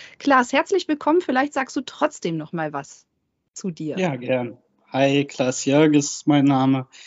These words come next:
Speaker 2: Ich bin die Fachabteilungsleitung Betreuung und Beratung. Ähm, und dazu gehören auch unsere Übergangswohnheime, wo jetzt seit letzter Woche, seit dem zweiundzwanzigsten dritten, auch eine Behelfsunterkunft zugekommen ist.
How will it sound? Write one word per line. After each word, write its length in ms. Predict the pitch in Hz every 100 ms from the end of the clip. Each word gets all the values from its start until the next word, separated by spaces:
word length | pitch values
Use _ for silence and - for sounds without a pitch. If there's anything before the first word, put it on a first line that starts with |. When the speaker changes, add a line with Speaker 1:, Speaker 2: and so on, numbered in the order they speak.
| - -
Speaker 2:
Ich 80 | -
bin 140 | 175
die 100 | 160
Fachabteilungsleitung 1300 | 156 175 180 170 - 165 160 156 - 143 143 - 147
Betreuung 400 | 143 - 139 143
und 140 | 131
Beratung. 720 | 131 120 131 165 185 175 175 - _ _ _ _
Ähm, 380 | 147 147 147 151
und 200 | 143 147
dazu 380 | 139 143 - 202
gehören 400 | 165 156 156 151
auch 300 | 139 139 -
unsere 360 | 143 143 127 127
Übergangswohnheime, 1600 | 135 196 190 185 185 202 - 160 175 175 170 170 170 170 156
wo 80 | 151
jetzt 260 | 147 143 -
seit 320 | 139 135 -
letzter 480 | 143 139 - 127 117
Woche, 280 | 151 - 143
seit 200 | 139 135
dem 140 | 135
zweiundzwanzigsten 1000 | - 135 131 131 139 135 135 - - 147
dritten, 340 | 143 151 151
auch 280 | 131 139 -
eine 280 | 135 135 131
Behelfsunterkunft 1000 | 127 143 175 - 147 147 147 160 143 -
zugekommen 640 | - 135 135 - 135 135 - - - - _ -
ist. 440 | 143 143 -